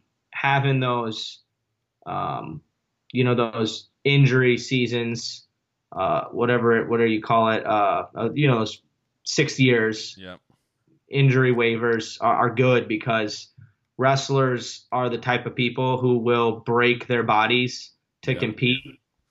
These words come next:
Speaker 1: if you don't give them an opportunity. And having that ability and becoming more and more prevalent is, is very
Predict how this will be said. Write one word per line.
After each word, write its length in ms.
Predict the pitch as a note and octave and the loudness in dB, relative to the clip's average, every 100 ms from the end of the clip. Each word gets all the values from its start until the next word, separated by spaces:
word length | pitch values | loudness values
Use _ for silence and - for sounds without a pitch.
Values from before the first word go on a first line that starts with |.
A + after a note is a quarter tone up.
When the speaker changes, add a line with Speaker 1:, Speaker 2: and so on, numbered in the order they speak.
| _ | _
Speaker 1:
if 180 | A#2 A#2+ | -6 2
you 120 | B2+ | 4
don't 240 | B2+ A#2 | 4 2
give 180 | A2+ B2 | 0 2
them 160 | B2 A#2 | 0 0
an 80 | |
opportunity. 680 | A#2 A#2 A2+ B2 B2+ D3 D#3+ | 0 0 -2 -2 0 2 2
And 240 | A#2+ A2+ - | 0 -4 -12
having 340 | - C#3+ C3 | -2 0 0
that 240 | B2 B2 - | 0 0 -2
ability 640 | - B2 A#2+ A#2 G#2+ G#2 _ _ _ _ _ - | -2 0 0 0 -2 -4 _ _ _ _ _ -8
and 160 | A#2+ | -4
becoming 380 | A2+ C3 B2 A#2 | -2 0 0 0
more 220 | A#2 A#2+ | 0 0
and 80 | A#2 | -2
more 160 | A#2 A2 | -4 -4
prevalent 420 | B2 A#2+ A2 G#2+ | -2 0 -2 -6
is, 220 | G2 - | -8 -10
is 160 | G2+ G2 | -10 -2
very 640 | A#2+ A#2+ A2+ A2 G#2 | 2 4 4 2 0